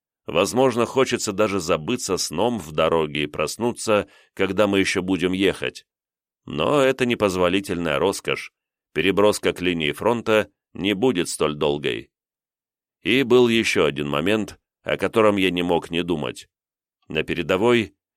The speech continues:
я обязательно встречу ее. У нас очень сложные отношения с этой не очень привлекательной девушкой, хотя мы проявляем друг к другу определенный интерес каждый раз,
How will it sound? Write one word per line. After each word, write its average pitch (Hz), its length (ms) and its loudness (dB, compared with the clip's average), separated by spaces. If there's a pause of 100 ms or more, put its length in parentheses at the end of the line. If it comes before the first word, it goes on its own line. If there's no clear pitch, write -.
(140)
я 78 160 0
обязательно 113 600 2
встречу 80 440 -2
ее. 76 600 -2 (680)
У - 120 -2
нас 92 200 0
очень 92 260 2
сложные 76 500 -2
отношения 92 600 -2
с - 100 -6
этой 80 280 -2
не 85 120 -2
очень 78 360 -2
привлекательной 73 720 -4
девушкой, 87 680 -2 (460)
хотя 127 340 0
мы 147 160 2
проявляем 107 600 2
друг 90 200 0
к - 20 -12
другу 101 300 0
определенный 82 640 0
интерес 76 420 -2
каждый 71 340 -2
раз, 90 300 -2